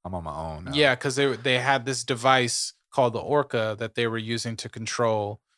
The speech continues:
Speaker 2: um, or at least try and communicate with
Speaker 1: Yeah.
Speaker 2: these kaiju. And it was cool because, like, the,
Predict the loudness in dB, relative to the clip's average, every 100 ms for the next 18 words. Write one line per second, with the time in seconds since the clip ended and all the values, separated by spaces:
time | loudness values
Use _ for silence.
0 | _ _ -2 0 0 -4 -8 -16 _ -4
1 | 0 2 2 2 4 6 4 -2 -2 0
2 | -2 -2 -4 -2 -2 -2 -4 -4 2 2
3 | 2 -2 -6 -8 -14 -20 _ 0 2 2
4 | -2 0 4 4 4 0 2 2 2 2
5 | 2 2 -4 _ _ _ _ _ -8 0
6 | 4 4 0